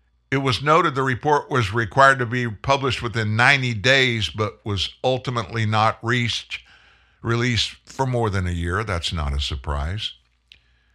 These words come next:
So in a statement from the Energy Department, the spokesman claimed that the project would have had a minimal impact on the permanent jobs, but didn't mention anything about the thousands of jobs that would have been created during the pipeline construction.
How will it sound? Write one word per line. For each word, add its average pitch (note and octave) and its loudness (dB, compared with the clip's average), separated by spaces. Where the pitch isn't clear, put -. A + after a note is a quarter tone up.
So D3 0
in C3 -2
a B2 -2
statement D3 2
from B2 -2
the A#2+ -2
Energy A2 -2
Department, F#2 -4
the G2+ -2
spokesman B2 -4
claimed B2+ 0
that F2 -6
the G2 -6
project A2+ 0
would B2+ 0
have A2+ 0
had G#2+ 4
a G#2 0
minimal A2 -2
impact F2 -2
on E2 -4
the D2+ -6
permanent D#2 -4
jobs, F2+ -4
but - -4
didn't A3+ -4
mention D#3 0
anything C3+ -4
about A2 0
the G#2 -6
thousands A#2+ 2
of F2 -6
jobs F2 -2
that - -4
would C3 -6
have A#2 -10
been A2+ -4
created G2 -4
during G2 0
the F#2+ -2
pipeline D#2+ -4
construction. - -6